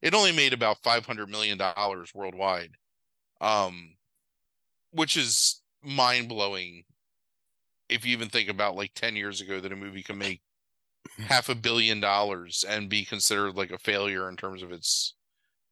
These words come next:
Speaker 1: you know, <clears throat> not franchise, but, like, the universe that it shares. But, you know, I thought I, I liked Kang as a villain.
Speaker 2: <clears throat>
Speaker 1: Um, I'm a little disappointed that,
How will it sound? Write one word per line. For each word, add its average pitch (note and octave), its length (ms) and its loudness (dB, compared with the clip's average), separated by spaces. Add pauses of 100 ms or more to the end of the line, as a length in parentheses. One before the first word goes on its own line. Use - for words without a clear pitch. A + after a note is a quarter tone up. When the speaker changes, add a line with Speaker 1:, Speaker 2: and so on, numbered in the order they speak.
Speaker 1:
you G#2 100 0
know, E2+ 280 -8 (240)
<clears throat> - 1200 -16
not C3+ 200 0
franchise, F2 600 -2
but, F#2+ 160 -8
like, F#2 220 -4
the G2 80 -8
universe G2 500 -4
that F2+ 120 -4
it E2+ 80 -10
shares. E2 460 -6 (680)
But, D#3 280 6
you G#3 120 6
know, F#3 80 6
I C3 140 6
thought C#3+ 320 6
I, B2 200 4
I A2 140 4
liked C3 280 2
Kang C3+ 280 4
as C3+ 140 -2
a B2+ 60 -2
villain. A#2 440 -4 (100)
Speaker 2:
<clears throat> - 100 -20
Speaker 1:
Um, F#2 560 0 (300)
I'm A#2 140 0
a A#2+ 40 2
little B2+ 220 4
disappointed A2 720 2
that, G2+ 300 2